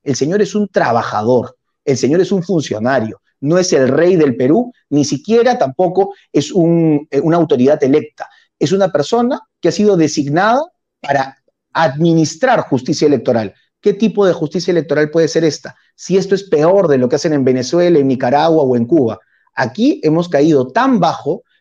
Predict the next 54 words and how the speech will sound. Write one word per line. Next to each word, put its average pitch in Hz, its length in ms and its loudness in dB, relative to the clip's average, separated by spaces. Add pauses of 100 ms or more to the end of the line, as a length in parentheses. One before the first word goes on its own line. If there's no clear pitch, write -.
(160)
que 131 120 0
realmente 208 500 2
lo 202 100 2
que, 135 280 0 (300)
lo 135 220 2
que, 127 140 2
lo 127 200 0
que 131 100 0
le 123 120 4
va, 156 120 4 (140)
lo 135 140 0
que 117 160 -4
le 117 100 2
va 131 60 6
a - 20 4
esperar 185 360 2
al 131 160 0
Pleno 185 300 2
del 127 100 0
Jurado 131 320 0
Nacional 139 280 -6
de 165 60 0
Elecciones 156 340 0
y 123 60 0
al 113 60 -4
propio 175 280 -2
Salas 165 240 0
Arenas 143 380 0 (300)
tendría 147 340 2
que 156 100 -2
ser 175 240 2
la 160 100 4
inhabilitación, 123 800 0
la 170 140 0
salida 139 300 0
inmediata 165 420 2
del 135 140 2
Pleno 190 340 0 (320)
y, 139 140 2
de 139 80 4
acuerdo 196 600 0
a 123 80 -6
lo 117 140 0
que 120 100 0
decida 117 360 0
la 156 80 2
justicia 139 380 -4
peruana, 165 340 0
quizás 151 280 -4
hasta 175 160 -4
la 113 120 -4
cárcel, 151 440 -4
porque 117 220 -10
aquí 185 320 -4